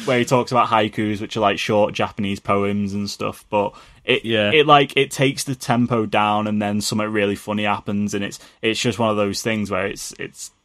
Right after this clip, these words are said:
Speaker 1: really, like, an interesting. It,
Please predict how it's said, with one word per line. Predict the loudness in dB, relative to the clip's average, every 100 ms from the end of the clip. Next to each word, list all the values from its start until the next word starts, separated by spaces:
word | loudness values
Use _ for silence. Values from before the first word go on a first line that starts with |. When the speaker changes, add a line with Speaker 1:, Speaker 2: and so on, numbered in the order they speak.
| -20
Speaker 1:
really, | -6 -2 0 0 0 -4 -6 _ -2
like, | 0 0 -6 -14 _ -8
an | -8
interesting. | -4 -4 -4 -2 -4 -4 -8 -6 -6 -6 -10 -16 _ _ _ _ _ _ _ _ _ _
It, | 0 2